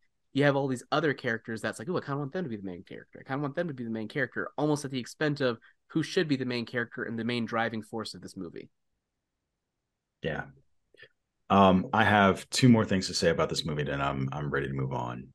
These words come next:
Speaker 2: if
Speaker 1: Okay.
Speaker 2: you are. Um, I know you said you don't like the fight scenes. I really like the Okoye's fight scenes. I en-, like, especially the bridge fight.
Speaker 1: No, no, that
Speaker 2: Um,
Speaker 1: was good.
Speaker 2: she, like, she was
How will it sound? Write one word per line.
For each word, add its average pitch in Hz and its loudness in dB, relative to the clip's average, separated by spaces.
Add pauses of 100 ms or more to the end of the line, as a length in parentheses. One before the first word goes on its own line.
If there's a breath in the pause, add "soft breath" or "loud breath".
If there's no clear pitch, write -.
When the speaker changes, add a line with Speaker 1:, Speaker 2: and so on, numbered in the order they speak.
(300)
Speaker 2:
if 135 -4
Speaker 1:
Okay. - 2
Speaker 2:
you 131 -2
are. - -8 (540 soft breath)
Um, 76 2 (440)
I 107 6
know 113 10
you 110 10
said 104 8
you 101 8
don't 95 6
like 90 2
the 92 -2
fight 87 2
scenes. 87 0 (100)
I 110 8
really 101 8
like 82 4 (220)
the 76 -8
Okoye's 73 -2
fight 65 0
scenes. - -8 (180)
I 92 4
en-, 87 4
like, 87 2
especially - 6
the 85 2
bridge 76 -2
fight. 65 -6 (540 soft breath)
Speaker 1:
No, 185 4
no, 156 2
that 151 0
Speaker 2:
Um, 147 0
Speaker 1:
was 73 -6
good. 101 -8
Speaker 2:
she, 90 2 (840)
like, 80 0
she - 6
was 87 2